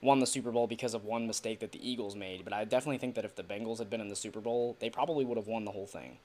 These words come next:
So you all had a lot of reason to believe, "Hey, this could be our year. It's probably the last year you're gonna have all your weapons together." Like, it just seems like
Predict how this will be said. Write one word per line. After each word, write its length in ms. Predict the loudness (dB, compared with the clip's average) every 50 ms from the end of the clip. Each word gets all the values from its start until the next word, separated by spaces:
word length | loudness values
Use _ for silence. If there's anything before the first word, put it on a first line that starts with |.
| -20 -20 -20 -20 -20 -20 -20 -20 -20 -20 -20 -20 -20 _ -4
So 360 | 4 8 8 8 8 6 2 -4 -8 -20 _ -16 -10
you 160 | -2 4 8
all 120 | 8 8 8
had 120 | 8 4
a 40 | 0
lot 240 | 4 6 8 8 8
of 100 | 8 6
reason 240 | 2 2 2 2 0
to 80 | -2
believe, 360 | -2 0 0 2 2 0 0
"Hey, 220 | 2 2 4 4 4
this 200 | 2 0 -2 -2
could 120 | -2 -4
be 140 | -4 0 0
our 160 | 2 2 2
year. 300 | 0 0 2 2 2 0
It's 180 | -2 -4 -6 -8 -8 -16 -20 -12 -2
probably 380 | 0 2 2 2 2 0 0
the 60 | 2
last 340 | 2 4 4 4 2 2 0
year 100 | 0 0
you're 140 | 2 0 0
gonna 180 | -2 -2 -4 -2
have 180 | -4 -2 0
all 140 | 0 0 0
your 100 | 0 0
weapons 400 | 2 2 2 2 0 -4 -4 -4
together." 460 | -4 -2 0 2 2 2 2 2 0
Like, 220 | 0 -2 -2 -4 -6
it 80 | -8
just 200 | -6 -6 -6 -4
seems 300 | -4 -2 -2 -2 -2 0
like 320 | 0 0 0 -2 -10 -16